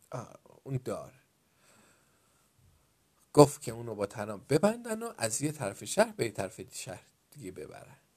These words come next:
آخرش هم پیرزن بالای یه کوه دیگه بردن و اونجا به سنگای بزرگ زنجیر کردنش.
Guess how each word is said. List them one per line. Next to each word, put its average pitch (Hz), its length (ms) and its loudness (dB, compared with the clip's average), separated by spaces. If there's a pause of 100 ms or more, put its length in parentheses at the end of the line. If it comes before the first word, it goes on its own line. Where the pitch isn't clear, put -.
(2250)
آخرش 196 600 8
هم 240 180 -8 (140)
پیرزن 110 560 -6
بالای 98 380 0
یه 117 100 -10
کوه 113 340 -12
دیگه 127 320 -10
بردن 190 440 -6
و 202 160 -12 (640)
اونجا 113 680 -6 (640)
به 104 80 -10
سنگای 98 520 2
بزرگ 113 460 -10
زنجیر 90 640 -8
کردنش. 92 1200 -18